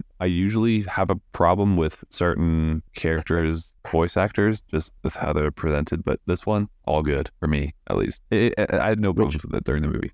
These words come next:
Speaker 2: Yeah.
Speaker 1: Yeah.
Speaker 2: And, uh, speaking of Mario's dad, complete asshole. Hated that guy. <laughs>
Speaker 1: Was he? Wait, why?
Speaker 2: I think so. Well, he literally, like, the first time we see him is them at the dinner table,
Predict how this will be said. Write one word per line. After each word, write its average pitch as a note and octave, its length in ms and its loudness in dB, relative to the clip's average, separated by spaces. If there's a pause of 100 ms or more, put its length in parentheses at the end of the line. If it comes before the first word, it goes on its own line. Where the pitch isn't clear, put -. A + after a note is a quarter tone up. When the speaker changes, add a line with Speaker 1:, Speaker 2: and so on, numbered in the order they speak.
Speaker 2:
Yeah. - 320 0
Speaker 1:
Yeah. - 120 -4 (180)
Speaker 2:
And, G2+ 300 2
uh, G2+ 180 2
speaking C#3 440 0
of F#2+ 60 2
Mario's E2+ 360 2
dad, E2 320 0 (100)
complete A#2+ 400 0
asshole. D#2 600 -2
Hated G2 300 0
that F2 200 2
guy. F#2+ 240 2 (180)
<laughs> - 720 -4
Speaker 1:
Was D3+ 220 4
he? F#4 280 0 (420)
Wait, A3+ 140 0
why? C#3 240 0 (200)
Speaker 2:
I A#3 160 2
think F4+ 280 0
so. B2 480 0
Well, A3+ 200 4
he G#3+ 260 2
literally, F3+ 500 2
like, B2 340 2
the A2+ 160 2
first - 360 0
time B2+ 200 0
we G#2+ 140 2
see A2+ 240 0
him G2 160 2
is F#2+ 120 0
them G#2 160 4
at F#2+ 100 0
the F#2 80 -2
dinner G2 260 2
table, D#2 580 -2